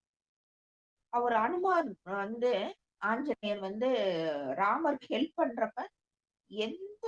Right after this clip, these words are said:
ஒரு தன்னலமும் இல்லாத ஒரு சேவைய தான் அவர் குடுக்குறாரு. அப்படி குடுக்குறப்ப,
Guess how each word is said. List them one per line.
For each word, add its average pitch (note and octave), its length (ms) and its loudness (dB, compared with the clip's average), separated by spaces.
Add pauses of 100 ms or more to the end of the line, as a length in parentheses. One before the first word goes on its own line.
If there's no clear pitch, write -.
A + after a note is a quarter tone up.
(140)
ஒரு B3 240 2 (1200)
தன்னலமும் A#3+ 720 0
இல்லாத A3+ 640 0
ஒரு G3 200 2
சேவைய G3+ 500 0
தான் A3 220 -4 (120)
அவர் C#3+ 260 -8
குடுக்குறாரு. E3 480 -10 (2750)
அப்படி G#3 320 -2
குடுக்குறப்ப, D#4 580 0